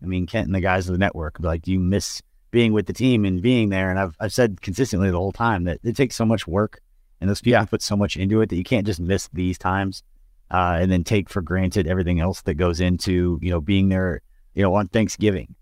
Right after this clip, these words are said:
Speaker 1: and going to practice and covering
Speaker 2: Right.
Speaker 1: it. And I
Speaker 2: Right.
Speaker 1: can't just miss this, but then take for granted the fact that all those times I wouldn't necessarily wanna be there, I wouldn't wanna, would wanna be with my family.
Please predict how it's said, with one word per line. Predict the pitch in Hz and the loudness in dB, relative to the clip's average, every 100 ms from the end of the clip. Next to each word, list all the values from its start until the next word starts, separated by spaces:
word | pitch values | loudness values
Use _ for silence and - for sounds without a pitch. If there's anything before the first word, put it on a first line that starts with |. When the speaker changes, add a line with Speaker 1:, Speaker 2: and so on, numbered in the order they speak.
| - | -8
Speaker 1:
and | 98 | -4
going | 95 95 98 | 0 2 2
to | 90 | 0
practice | - 98 95 87 | 0 0 0 -6
and | 87 | -10
covering | - 104 95 123 117 | -6 -4 0 2 2
Speaker 2:
Right. | |
Speaker 1:
it. | 71 69 | -2 -10
And | - 90 85 | -4 -2 -2
I | 87 | -4
Speaker 2:
Right. | |
Speaker 1:
can't | 87 113 92 | 0 0 2
just | 107 - | 0 -2
miss | 101 110 - | 0 0 0
this, | 87 107 90 - | 4 4 4 -2
but | 92 | -6
then | - 92 87 | 0 2 2
take | 107 92 | 0 -2
for | - | -4
granted | 80 104 95 87 78 _ _ _ | -4 -2 0 -2 -4 _ _ _
the | - | -4
fact | 98 92 90 | 0 0 0
that | 92 | 0
all | 90 | 0
those | 87 | 0
times | - 90 85 | -2 -4 -2
I | |
wouldn't | 76 117 127 71 | 2 2 2 0
necessarily | 92 - 90 87 | -4 -2 -2 0
wanna | 85 82 | -2 -2
be | 87 | 0
there, | 87 82 | 0 0
I | |
wouldn't | 82 120 135 | 0 2 2
wanna, | 101 95 - _ 85 | 0 -4 -10 _ 0
would | 127 147 | 2 2
wanna | 110 87 | 2 0
be | 82 90 | 0 0
with | 85 | 0
my | 87 | -4
family. | 87 85 82 82 | -2 -2 -2 -6